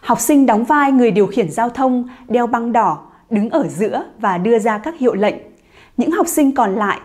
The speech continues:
đóng vai người tham gia giao thông, làm động tác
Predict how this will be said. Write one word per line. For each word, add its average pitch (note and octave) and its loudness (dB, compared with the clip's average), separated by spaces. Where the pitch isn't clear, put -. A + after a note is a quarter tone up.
đóng G3 -4
vai A#3 -2
người A3 2
tham G#3+ -8
gia A#3 -4
giao A#3 0
thông, A#3+ -4
làm A3 0
động G#3+ 0
tác D#4+ 0